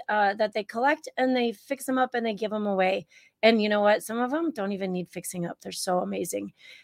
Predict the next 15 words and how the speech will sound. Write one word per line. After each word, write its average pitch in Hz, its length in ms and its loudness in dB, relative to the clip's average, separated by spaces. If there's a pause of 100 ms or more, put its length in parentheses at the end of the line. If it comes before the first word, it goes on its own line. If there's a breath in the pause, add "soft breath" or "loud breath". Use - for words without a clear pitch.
(120)
Um, 214 380 10
check 285 200 8
'em 339 100 10
out 320 260 12
at 226 100 8
Operation 226 520 6
Texas 226 360 -2
Strong. 277 580 6 (460 soft breath)
And 254 460 12
today 269 480 4
is 247 640 4 (120)
April 311 460 2
sixteenth, - 1000 -6
twenty 226 280 -4
twenty-three. 202 1000 -4